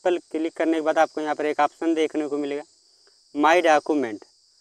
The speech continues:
आप जैसे ही माय डॉक्यूमेंट पर क्लिक करेंगे आपका यहाँ पर पीडीएफ़ फाइल आपके फाइल में सेव हो जाएगा।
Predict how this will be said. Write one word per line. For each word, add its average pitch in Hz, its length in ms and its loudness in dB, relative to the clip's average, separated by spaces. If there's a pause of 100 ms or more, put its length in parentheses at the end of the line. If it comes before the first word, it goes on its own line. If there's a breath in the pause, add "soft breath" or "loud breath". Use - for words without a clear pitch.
(160)
आप 160 180 4
जैसे 165 320 0
ही 180 60 4
माय 165 200 2
डॉक्यूमेंट 156 500 -2
पर 147 160 -8
क्लिक 151 320 -6
करेंगे 165 340 -2 (600)
आपका 151 300 0
यहाँ 147 120 0
पर 156 120 -4
पीडीएफ़ 147 360 -2 (100)
फाइल 165 280 0 (340)
आपके 135 300 -2
फाइल 135 280 0
में 156 140 -2
सेव 135 260 -2
हो 110 140 -6
जाएगा। 110 260 -12